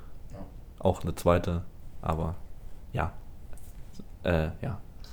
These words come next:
Speaker 1: Ansonsten, was sind Pläne für den Skyline oder vielleicht sogar Civic?
Speaker 2: <laughs> Ähm, Civic einfach nur, dass er nicht kaputt geht. <laughs>
Speaker 1: Perfekt.
Speaker 2: Ähm, und Skyline eigentlich nicht mehr viel. Also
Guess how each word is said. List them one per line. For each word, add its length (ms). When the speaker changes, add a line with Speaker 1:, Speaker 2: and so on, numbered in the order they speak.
Speaker 1:
Ansonsten, 580
was 180
sind 180
Pläne 260
für 140
den 140
Skyline 440
oder 140
vielleicht 300
sogar 200
Civic? 380
Speaker 2:
<laughs> 340
Ähm, 440
Civic 420
einfach 220
nur, 100
dass 200
er 60
nicht 360
kaputt 320
geht. 380
<laughs> 0
Speaker 1:
Perfekt. 300
Speaker 2:
Ähm, 600
und 280
Skyline 480
eigentlich 300
nicht 160
mehr 140
viel. 360
Also 180